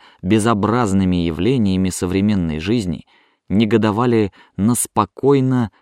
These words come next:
примирительное, даже сочувственное отношение к ним автора. Смирение, с каким он говорил о собственном ничтожестве и о слабости всех своих предшествовавших произведений, казалось маской,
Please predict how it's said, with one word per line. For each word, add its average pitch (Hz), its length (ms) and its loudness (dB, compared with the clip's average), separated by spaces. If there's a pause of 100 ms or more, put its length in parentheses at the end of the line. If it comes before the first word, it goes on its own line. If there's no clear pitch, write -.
(120)
примирительное, 107 1080 0 (280)
даже 127 360 0
сочувственное 117 1080 -2
отношение 98 640 -4
к - 80 -12
ним 87 260 -2
автора. - 460 -10 (320)
Смирение, 87 720 -4 (280)
с - 120 -14
каким 107 320 0
он 98 120 0
говорил 101 460 0 (220)
о 98 100 -4
собственном 104 880 0
ничтожестве 92 920 -4 (300)
и 98 60 -4
о 95 100 -4
слабости 107 680 -4
всех - 380 -6
своих 104 460 -4 (240)
предшествовавших 95 1080 -4
произведений, 87 840 -4 (440)
казалось 135 480 -4
маской, 104 640 -6